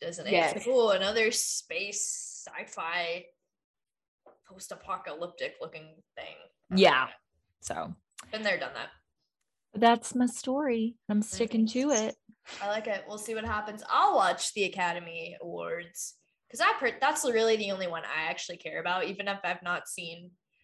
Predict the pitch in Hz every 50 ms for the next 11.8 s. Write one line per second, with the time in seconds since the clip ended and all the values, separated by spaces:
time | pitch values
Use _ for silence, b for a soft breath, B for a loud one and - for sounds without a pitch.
0 | _ _ - 190 180 - 185 175 143 156 180 185 185 180 175 170 170 165 170 175
1 | 175 175 175 170 - - - 190 190 190 185 185 185 - - 180 175 180 180 180
2 | 180 - - 175 170 - - 175 175 170 165 - - _ _ _ _ _ _ _
3 | _ _ _ - - 247 190 139 151 143 - - - - _ _ _ _ _ _
4 | - - 170 - - - - 160 170 160 151 151 147 147 156 165 - _ _ _
5 | _ _ _ - - - - - - - - - - - - - 185 196 180 175
6 | 170 175 175 175 175 165 - - - - _ _ _ _ _ _ _ _ _ _
7 | - - - 185 180 170 175 175 - 190 175 175 175 - 180 180 180 185 185 190
8 | 185 180 180 185 180 180 175 175 175 175 - _ _ _ _ _ _ _ _ _
9 | _ _ _ - - _ _ _ _ _ _ _ - - _ _ - 170 170 170
10 | 170 160 165 165 165 165 165 170 - - 170 - - - 170 165 165 170 170 175
11 | 175 170 170 170 175 175 175 170 175 170 170 - 170 170 175